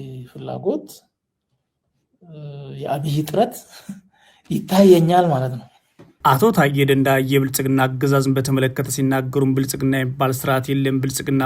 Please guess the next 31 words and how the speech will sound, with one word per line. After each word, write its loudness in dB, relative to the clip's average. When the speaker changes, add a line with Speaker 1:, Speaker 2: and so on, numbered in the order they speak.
Speaker 2:
ፓርቲም -2
የለም" 0
ካሉ 0
በኋላ 2
አክለውም 0
"አሁን 4
ላይ 6
በኢትዮጵያ 0
ላይ 2
በስልጣን -4
ላይ -2
ያለው -2
የማፊያ 0
ስርዓት -2
ነው። -2
ይህ -2
የማፊያ -2
ስርዓት -4
ደግሞ -4
የተፈጠረው -6
በአብይ -4
አህመድ -2
ለአብይ -4
አህመድ -2
ነው" -4
ሲሉ -6
ተናግረዋል። 0
Speaker 1:
ብልጽግና 0
የሚባል 0
ስርዓት -4
የለም፣ -18